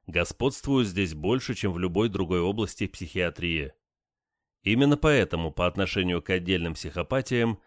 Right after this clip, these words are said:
нельзя применять нозологических понятий. Здесь мы имеем не отдельные, строго отграниченные друг от друга болезни, нозологические единицы, а лишенные резких очертаний формы,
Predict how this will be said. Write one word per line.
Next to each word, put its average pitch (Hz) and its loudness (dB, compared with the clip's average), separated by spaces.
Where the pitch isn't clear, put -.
нельзя 80 0
применять 98 0
нозологических 87 -2
понятий. 82 -2
Здесь 98 2
мы 107 2
имеем 101 2
не 98 2
отдельные, 90 0
строго 90 0
отграниченные 95 0
друг 82 -4
от 95 0
друга 85 -2
болезни, 82 0
нозологические 95 -2
единицы, 90 -2
а 101 2
лишенные 123 2
резких 113 0
очертаний 92 0
формы, 95 0